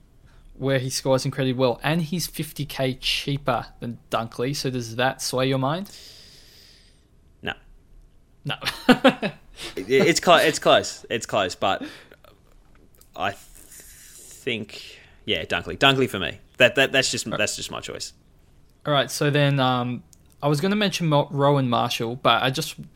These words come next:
Speaker 1: really need to ask now. Uh, Ding, Marry, Kill, Dunkley, Boak, and Daniel.
Speaker 2: What?
Speaker 1: <laughs> Never mind. Let's talk about Rowan Marshall.
Speaker 2: <laughs> That went straight
Speaker 1: Uh,
Speaker 2: over my head. Rowan Marshall, talk to me about him.
Speaker 1: Ro-, <laughs> Rowan Marshall, four hundred sixty-two K,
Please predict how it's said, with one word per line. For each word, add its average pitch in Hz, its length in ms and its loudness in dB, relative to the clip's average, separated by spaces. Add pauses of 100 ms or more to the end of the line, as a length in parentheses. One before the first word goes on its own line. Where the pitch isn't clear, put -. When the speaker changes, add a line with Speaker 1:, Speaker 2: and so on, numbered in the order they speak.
Speaker 1:
really 139 420 2
need 131 200 0
to 127 100 -2
ask 123 300 0
now. 120 240 -2 (300)
Uh, 131 160 4
Ding, 180 260 0
Marry, 160 240 2
Kill, 147 260 2
Dunkley, 135 400 0
Boak, 123 240 2
and 123 160 -4
Daniel. 120 380 -4 (1500)
Speaker 2:
What? 131 300 -2 (960)
Speaker 1:
<laughs> - 640 -2
Never 202 200 2
mind. 180 300 6
Let's 254 220 10
talk - 140 6
about 196 240 6
Rowan 180 340 4
Marshall. 147 380 0
Speaker 2:
<laughs> - 40 0
That 202 120 8
went 196 160 4
straight 156 300 8
Speaker 1:
Uh, 139 80 10
Speaker 2:
over 131 80 4
my 120 120 2
head. 110 180 0 (260)
Rowan 160 320 8
Marshall, 131 400 2 (240)
talk 123 200 2
to 135 60 -8
me 110 80 -4
about 95 220 -6
him. - 80 -14 (1000)
Speaker 1:
Ro-, 156 180 2 (140)
<laughs> - 140 -16
Rowan 202 420 2
Marshall, 156 380 -4
four 143 300 -2
hundred 156 380 -6
sixty-two 147 540 -4
K, 127 340 0